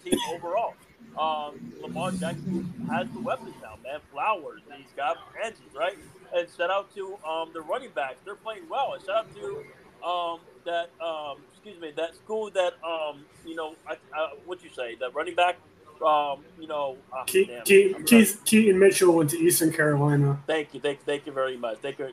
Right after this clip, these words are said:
Speaker 1: That's where, that's where Chris Austin went. Um, thank you,
Speaker 2: Yep.
Speaker 1: thank you, thank
Speaker 2: C-,
Speaker 1: you, thank you.
Speaker 2: C J, C J two K.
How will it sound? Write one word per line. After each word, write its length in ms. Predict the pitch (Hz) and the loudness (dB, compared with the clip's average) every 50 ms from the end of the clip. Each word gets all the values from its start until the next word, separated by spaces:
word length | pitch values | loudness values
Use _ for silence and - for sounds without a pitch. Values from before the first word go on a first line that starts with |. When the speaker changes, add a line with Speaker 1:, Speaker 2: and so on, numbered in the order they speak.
| - _ - | -12 _ 0
Speaker 1:
That's 180 | 160 160 160 | 0 0 0
where, 140 | 175 185 180 | 0 0 0
that's 160 | 170 170 175 | 0 0 0
where 100 | 202 190 | -4 -6
Chris 220 | 170 - 196 180 - | -4 -4 -6 -2 0
Austin 300 | 160 - 220 - 165 127 | 0 0 0 -2 -8 -14
went. 160 | 113 110 - _ _ _ _ _ _ | -14 -16 -18 _ _ _ _ _ _
Um, 320 | - 185 185 180 180 175 170 - _ | 6 6 6 6 6 2 -2 -8 _
thank 160 | 208 - - | -12 -4 2
you, 60 | 185 | 4
Speaker 2:
Yep. 120 | 175 180 170 | 4 4 4
Speaker 1:
thank 120 | 165 - | 0 -8
you, 60 | - - | -14 -10
thank 100 | - 151 | -6 -2
Speaker 2:
C-, 120 | - - | -2 0
Speaker 1:
you, 60 | 196 180 | 0 -2
thank 80 | - - | -2 -2
you. 40 | |
Speaker 2:
C 200 | - - 214 202 165 | 2 4 4 6 10
J, 300 | 180 190 185 185 185 185 | 10 10 12 12 10 8
C 220 | 185 - 214 208 185 | 6 4 4 6 8
J 220 | 185 196 185 185 | 8 8 8 8
two 200 | - 196 190 180 | 8 6 4 4
K. 340 | - - 175 156 151 143 | 4 4 4 4 4 2